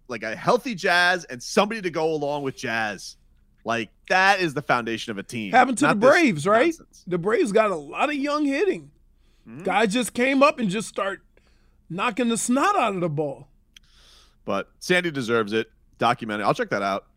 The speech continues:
Speaker 2: I just,
Speaker 1: I hope he
Speaker 2: I
Speaker 1: talks
Speaker 2: just, eh, this is one of those situations where, because he's down here, and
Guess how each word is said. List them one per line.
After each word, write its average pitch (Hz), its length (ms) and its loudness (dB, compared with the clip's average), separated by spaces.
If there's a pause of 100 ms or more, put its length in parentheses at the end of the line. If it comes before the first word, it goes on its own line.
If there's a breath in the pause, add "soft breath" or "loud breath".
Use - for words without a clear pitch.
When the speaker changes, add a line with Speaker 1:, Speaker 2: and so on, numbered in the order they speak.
(1120)
Speaker 2:
I 240 120 4
just, 214 220 -2
Speaker 1:
I 240 40 4
hope 226 120 8
he - 60 0
Speaker 2:
I 240 60 4
Speaker 1:
talks 165 180 4
Speaker 2:
just, - 280 -6
eh, 180 220 2
this 220 280 -4
is 220 120 -4
one 202 180 -4
of 190 60 -2
those 185 240 -4
situations 160 720 -6
where, 143 460 -6 (1120)
because 165 380 -2
he's 175 240 -4
down 165 380 -4
here, 151 460 -4 (1600)
and 151 460 -4